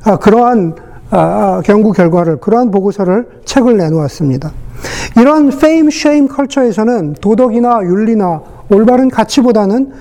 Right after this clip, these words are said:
사회나 공동체나 사람들이 나를 어떻게 보느냐가 더 중요한 기준이 됩니다. 소셜 미디어를 하느냐 하지 않느냐와 상관없이 우리 모두는 우리가 모르는 사이에 이런 페임, 쉐임 컬처 안으로 깊이 들어와,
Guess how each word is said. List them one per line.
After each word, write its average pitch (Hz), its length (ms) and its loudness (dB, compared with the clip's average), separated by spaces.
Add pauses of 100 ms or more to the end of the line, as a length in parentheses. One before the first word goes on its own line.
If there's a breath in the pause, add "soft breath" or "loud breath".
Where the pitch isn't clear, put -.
(160 loud breath)
사회나 254 640 2
공동체나 220 720 0 (240 loud breath)
사람들이 247 460 0
나를 190 220 -2
어떻게 220 260 -2
보느냐가 202 400 0
더 220 100 -2
중요한 202 420 0
기준이 185 360 -2
됩니다. 131 460 -4 (460 loud breath)
소셜 262 340 2
미디어를 240 440 2
하느냐 262 400 -2
하지 247 180 -2
않느냐와 226 640 0 (300 loud breath)
상관없이 269 920 0 (260 loud breath)
우리 208 160 4
모두는 196 640 0 (240 loud breath)
우리가 233 260 4
모르는 214 340 0
사이에 202 360 -2
이런 202 320 0 (320 loud breath)
페임, 247 460 2
쉐임 226 400 0
컬처 254 400 -2
안으로 202 360 0 (260 loud breath)
깊이 - 280 4
들어와, 190 520 2